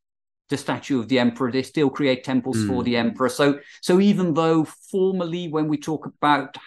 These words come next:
Speaker 1: how the bishops talk about it or how the elite talks about it, it changes, people in the world and the subjects would still see the emperor exactly like he was. And we have Christians in, uh, fifth century Africa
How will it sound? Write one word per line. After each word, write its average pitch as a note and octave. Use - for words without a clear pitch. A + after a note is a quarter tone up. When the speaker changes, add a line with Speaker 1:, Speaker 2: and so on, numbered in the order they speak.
Speaker 1:
how C#3
the B2
bishops G3+
talk D3
about A#2
it A2
or B2+
how C3+
the B2+
elite D3+
talks -
about A#2+
it, A#2+
it A2
changes, F#3
people E3
in D3+
the C#3
world C#3+
and C3
the B2+
subjects C#3
would C#3+
still C#3
see C#3
the B2
emperor A#2+
exactly A2
like A#2+
he A2+
was. A2+
And A2
we A#2+
have A#2
Christians A2
in, A#2
uh, B2
fifth C3
century B2
Africa A2+